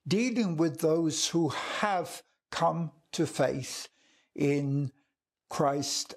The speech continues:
as their living Saviour. And yes, we use the term Messianic Jews because they see Jesus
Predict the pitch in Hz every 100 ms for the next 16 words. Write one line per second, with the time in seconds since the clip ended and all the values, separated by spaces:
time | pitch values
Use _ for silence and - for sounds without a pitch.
0 | - 147 143 120 - - _ _ _ -
1 | 131 143 139 139 - - 135 139 139 135
2 | 127 - 160 127 123 110 123 - - -
3 | - 151 156 151 143 - _ _ _ _
4 | _ _ _ _ - - - - - 165
5 | 156 151 - 143 156 143 139 135 - 156
6 | 143 143 135 - - 156 156 - 165 147
7 | 165 135 143 - - - - 160 139 139
8 | 139 - - - 131 143 147 135 - -
9 | _ _ _ _ - 147 143 - 147 143
10 | 135 123 147 139 131 139 -